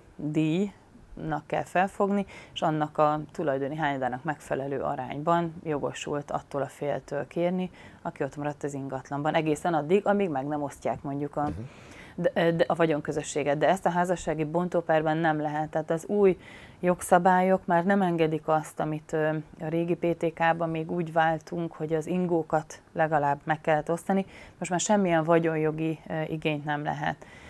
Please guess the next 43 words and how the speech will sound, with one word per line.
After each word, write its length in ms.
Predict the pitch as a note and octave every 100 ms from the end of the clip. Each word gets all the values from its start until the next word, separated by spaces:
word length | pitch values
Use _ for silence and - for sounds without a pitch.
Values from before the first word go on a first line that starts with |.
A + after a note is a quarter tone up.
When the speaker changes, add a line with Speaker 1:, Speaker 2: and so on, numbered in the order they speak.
| - - -
Speaker 1:
Ö, 240 | D#3+ D#3
tehát 260 | D#3 D#3 -
ezért 400 | F#3 F#3 F3 E3+
van 160 | E3+ E3
az, 160 | D#3+
hogy 160 | - D#3+
az 120 | D#3
utolsó 340 | F#3 E3+ - D#3+
közös 320 | E3 D#3+ -
lakóhelynek 500 | D#3+ - D#3+ D#3+ D#3
csak 160 | D#3+
a 60 | E3
használatát 680 | E3+ E3 D#3+ D#3 D#3 D#3 -
rendezzük, 440 | D#3+ D#3+ D#3+ E3
és 140 | D#3+ -
nem 160 | E3
az, 140 | D#3 D#3
hogy 100 | -
ki 180 | E3+
váltja 460 | D3+ C#3+ C#3 - D#3+
Speaker 2:
Aha. 80 | D3+
Speaker 1:
meg 140 | C#3+
a 60 | D3
másiktól, 840 | D#3+ D#3+ - D3+ G#2+ A#2+ D#3+ D#3 D#3 C#3 -
ki 140 | - E3
fizet 380 | E3+ D3+ C#3+
kinek, 400 | - D#3+ D3+ D3
mikor, 380 | F3+ D#3 E3+ D3+
mennyi 300 | D3+ D3 D3
időn 240 | D3 D3 D3
belül, 260 | D3 D3+
miből, 360 | D3+ D3 D3+ D3
hitelből, 680 | C#3+ C#3+ D3 D3+ D3 D3+ D3+
vagy 180 | C#3+
sem. 280 | - E3+ E3 - -
Ez 120 | G#3+ G#3+
egy 140 | G#3
külön 480 | - E3+ D#3 F3 D#3+
vagyonjogi 580 | E3+ D#3 C#3+ D3 C#3+ D#3
megállapodás, 760 | F#3 A3 A3 G#3+ G#3 G#3+ G3+
vagy 140 | G3+
egy 140 | G#3 -
külön 440 | - E3 D#3+ F#3+